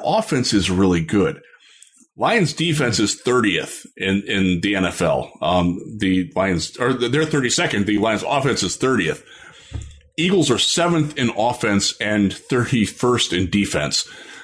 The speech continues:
So th-, there's gonna be potential for the offense to get right, but stopping Jalen Hurts and what they do in the red zone is going to be the key to this game. And, and, and I actually put the, the impetus there on the Detroit defense,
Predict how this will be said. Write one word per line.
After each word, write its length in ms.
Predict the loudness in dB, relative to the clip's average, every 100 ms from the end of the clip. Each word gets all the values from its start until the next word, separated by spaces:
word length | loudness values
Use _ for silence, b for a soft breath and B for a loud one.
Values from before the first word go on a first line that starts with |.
| -6
So 460 | -2 2 2 0
th-, 180 | -4 -4
there's 240 | 0 0 2
gonna 200 | 2 4
be 100 | 2
potential 380 | 2 2 2
for 100 | 2
the 140 | 2 0
offense 500 | 0 0 0 0 -2
to 100 | -2
get 200 | 0 0
right, 280 | 0 0 0
but 160 | -2 -4 -8 B B B B B -6
stopping 680 | -4 -2 -2 0 2 2
Jalen 440 | 4 2 4 4 2
Hurts 360 | 2 2 0
and 180 | -2 0
what 160 | 0 0
they 140 | -2
do 300 | 0 2 2
in 220 | 2 2
the 80 | 2
red 240 | 4 2 2
zone 280 | 0 0
is 140 | -2 0
going 180 | 0 0
to 80 |
be 120 | 0 0
the 80 | 0
key 200 | 0 2
to 80 |
this 220 | 2 0 0
game. 320 | -2 0 0
And, 200 | -2 -4
and, 220 | -4 -4
and 140 | -2 -2
I 200 | 0 0
actually 240 | 0 0
put 180 | 0 -2
the, 200 | -2 -2
the 280 | -2 -2 -2
impetus 420 | -2 0 0 0
there 400 | 0 2 2 -2 B B B -18 -4
on 140 | 0
the 80 | 0
Detroit 480 | 0 0 0 0 0
defense, 560 | -2 0 0 0 -2